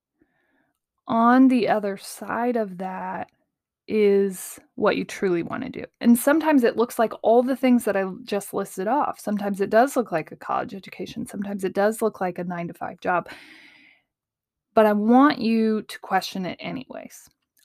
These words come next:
Are these things that are still serving you right now?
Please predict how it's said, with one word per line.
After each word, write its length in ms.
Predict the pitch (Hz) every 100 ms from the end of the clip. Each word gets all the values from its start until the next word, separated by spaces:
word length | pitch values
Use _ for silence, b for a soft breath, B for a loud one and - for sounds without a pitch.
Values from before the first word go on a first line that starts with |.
| -
Are 120 | 220
these 360 | 190 247 262
things 380 | - 262 254 240
that 140 | - 202
are 60 |
still 640 | 196 - 226 226 220 202 -
serving 560 | - - 233 240 254 269
you 180 | 277 262
right 320 | 233 220 -
now? 580 | 208 202 220 269 330